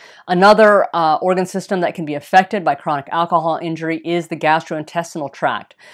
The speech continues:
So, uh, as I've already mentioned, alcohol is an irritant. It can lead to, uh, gastritis and gastric ulcer.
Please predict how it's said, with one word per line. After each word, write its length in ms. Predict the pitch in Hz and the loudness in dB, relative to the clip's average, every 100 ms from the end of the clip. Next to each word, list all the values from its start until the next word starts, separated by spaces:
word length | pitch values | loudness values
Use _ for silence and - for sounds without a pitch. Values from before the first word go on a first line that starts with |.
| - | -20
So, 380 | - 202 175 170 165 | -4 4 6 6 4
uh, 140 | 170 160 | -2 -4
as 140 | 156 | -4
I've 80 | 156 | -4
already 160 | 147 139 | -6 -4
mentioned, 420 | 156 185 202 185 | -2 -2 -2 -4
alcohol 460 | 160 170 165 160 139 | -2 -2 -2 -2 -4
is 80 | |
an 120 | 139 - | -6 -8
irritant. 480 | 185 202 214 247 240 | -2 0 0 -6 -8
It 60 | 175 | -10
can 180 | 147 | -10
lead 280 | 143 160 160 | -6 -6 -6
to, 280 | - 156 143 | -8 -8 -6
uh, 100 | 139 | -6
gastritis 680 | 135 147 139 - 160 170 180 | -4 -4 -4 0 2 2 -2
and 100 | 156 | -8
gastric 360 | 147 143 - 131 | -4 -4 -6 -8
ulcer. 480 | 160 170 - 226 226 | -2 -2 0 -2 -2